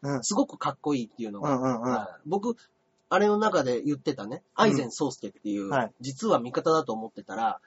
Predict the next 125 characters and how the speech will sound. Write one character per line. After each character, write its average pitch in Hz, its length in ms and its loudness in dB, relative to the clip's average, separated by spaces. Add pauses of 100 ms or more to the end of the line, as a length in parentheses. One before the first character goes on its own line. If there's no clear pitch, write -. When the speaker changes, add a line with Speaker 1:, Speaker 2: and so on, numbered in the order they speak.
Speaker 2:
敵 135 200 -8
だ 147 100 0
っ 143 60 -8
た - 120 -14
っ - 40 -18
て - 160 -16
い 151 60 -14
う 143 60 -6
ね、 185 80 0
Speaker 1:
う - 20 0
ん 135 80 -4
う 127 60 -4
ん 117 120 -4
う - 0 -
ん。 113 80 -10
Speaker 2:
は 92 160 -6
い。 - 120 -18
と 147 100 -2
て 170 80 0
も 170 120 2
悪 151 200 6
い 143 40 4
奴 - 200 -4
が - 60 -12
い - 60 -14
た 90 120 -12
ん - 40 -16
で - 60 -20
す - 60 -18
け - 100 -12
ど - 140 -12
も、 - 120 -20 (280)
そ - 160 0
い 233 60 0
つ 240 160 -2
の 185 340 6
セ - 180 -4
リ 170 80 2
フ 185 160 -2
回 185 160 6
し 110 140 -8
で 113 80 -4
一 107 200 -4
番 170 140 2
か 165 120 -6
っ - 40 -16
こ 170 120 0
い - 20 0
い 135 40 0
な 110 100 -6
と 107 80 -10
思 98 100 -8
っ - 100 -18
た 87 80 -14
の 90 120 -14
が、 131 220 -2
Speaker 1:
う 127 40 -2
ん 127 40 -6
う 127 60 -2 (100)
ん。 110 60 -14 (460)
Speaker 2:
あ 156 100 2
ま 208 120 4
り 208 100 2
強 190 300 2
い 156 40 -2
言 156 220 -4
葉 127 80 -4
を 107 120 -8
使 - 200 -6
う 120 100 -6
な。 101 140 -10 (180)
弱 160 280 6
く 110 100 -10
見 107 160 -8
え 107 60 -8
る - 80 -16
ぞ。 - 180 -20 (160)
Speaker 1:
あ 117 580 -2
ー、 - 80 -16
か 139 60 -10
っ - 60 -12
こ 135 100 2
い 127 60 4
い - 20 0
で 101 80 -12
す - 140 -12
ね。 156 100 -2
Speaker 2:
か 151 80 0
っ 135 60 -12
こ 127 100 -4
い 110 60 -2
い - 20 -6
で - 40 -8
す 104 80 -8
ね。 185 260 -4
Speaker 1:
う 123 240 -4
ん。 104 40 -12
Speaker 2:
そ 139 100 0
う - 20 -2
で 107 60 -6
す。 - 180 -16 (240)
本 214 160 2
当 240 80 2
に 233 60 2
も 151 280 2
う - 20 -2
負 147 140 2
け 160 100 -2
犬 151 220 2
の 143 120 2
遠 143 200 2
吠 135 140 2
え 127 40 -2
じ 131 60 -4
ゃ 131 40 -2
な - 40 -2
い - 20 -8
で - 40 -8
す 135 40 -2
け 135 60 0
ど、 127 80 0
Speaker 1:
う - 20 -8
ん。 - 100 -14
Speaker 2:
弱 147 300 4
い 123 240 -6